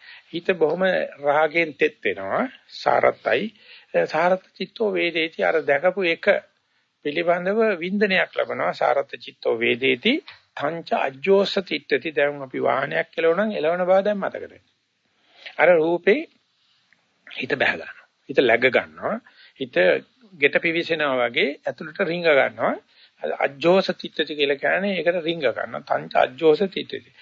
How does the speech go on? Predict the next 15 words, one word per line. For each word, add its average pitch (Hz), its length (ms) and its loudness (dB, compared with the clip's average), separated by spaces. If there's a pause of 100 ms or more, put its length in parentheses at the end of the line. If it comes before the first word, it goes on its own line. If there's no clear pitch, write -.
(220)
තස්ස - 380 -6
වඩ්ඩංති 165 640 2
වේදනා. 139 360 0
දැන් 185 280 0
ඉතින් 202 240 -6
ඒ 190 100 -2
අර 170 180 4
දැකපු 156 560 -4
රූපය 180 600 -4
කල්පනා 196 560 0
කර 202 240 -2
කර 226 180 -4 (480)
නානා 180 720 0
ප්‍රකාර 151 480 0
විදියට 127 400 -2